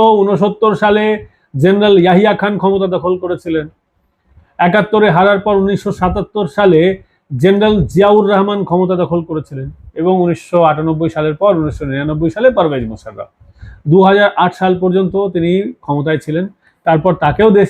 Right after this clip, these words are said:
ছেড়ে চলে যেতে হয়। তার উপরে হুলিয়া টুলিয়া জারি হয়ে গেছিল, দেশে ফিরলে তার ভবলীলা সাঙ্গ হয়ে যেত।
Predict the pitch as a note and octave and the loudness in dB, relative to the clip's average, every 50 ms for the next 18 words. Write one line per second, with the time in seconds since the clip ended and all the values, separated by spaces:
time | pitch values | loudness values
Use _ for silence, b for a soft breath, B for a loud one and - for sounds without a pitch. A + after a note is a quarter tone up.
0 | - - G3 G3 F#3 F#3+ F#3 F3+ F3+ F3 E3 D#3 E3 C3+ D3+ F3 F#3 F3 - C#3+ | 0 -2 -2 -2 0 0 0 0 0 -2 -2 -4 -6 -6 -6 -8 -6 -2 -2 0
1 | D3 D#3 D3+ D#3+ F3+ G3 G3 D#3+ C#3+ D#3+ E3+ F3 E3+ E3 E3+ E3 E3+ E3 D#3 D3+ | 0 0 -2 -2 -2 0 0 2 2 2 2 2 2 0 0 0 0 0 2 2
2 | D3+ D#3 D3+ D3 D#3 D#3 D3 D3 C3 D3+ D#3 D3 C3+ C3+ C3 - D3+ - C#3+ C#3+ | 0 0 2 2 2 0 0 -2 -4 -6 -6 -6 -6 -6 -8 -8 -10 -10 -8 -8
3 | C#3+ D3+ C#3 C#3 C#3+ C#3+ - - _ _ b b b b b b b - C3+ C3 | -8 -8 -8 -4 -6 -6 -6 -6 _ _ b b b b b b b -4 -2 2
4 | D#3 E3 F3+ F3 E3+ E3+ D#3 - - D#3+ E3+ F3 E3+ D#3+ D#3+ E3 D#3 D3 D3+ B2+ | 4 4 4 4 4 2 0 0 0 0 0 2 4 4 4 4 2 2 -2 -4
5 | - | -6